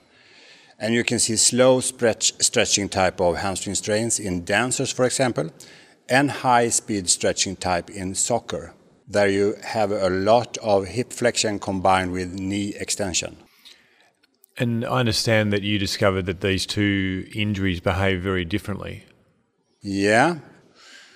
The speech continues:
Speaker 1: 'Cause, for example, the stretching type, you provoke them a lot if you perform passive stretching. And that is commonly done. For example, in my country, Sweden. So that provoked the injuries.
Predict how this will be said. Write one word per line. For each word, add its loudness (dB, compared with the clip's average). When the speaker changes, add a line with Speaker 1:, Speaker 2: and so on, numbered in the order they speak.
Speaker 1:
'Cause, 0
for 6
example, 4
the 0
stretching 2
type, 0
you -2
provoke 4
them 0
a 4
lot 4
if -6
you -2
perform -4
passive -2
stretching. -4
And -4
that 2
is -2
commonly -2
done. 0
For -6
example, -4
in -8
my -4
country, -8
Sweden. -8
So 0
that 0
provoked 4
the 0
injuries. -4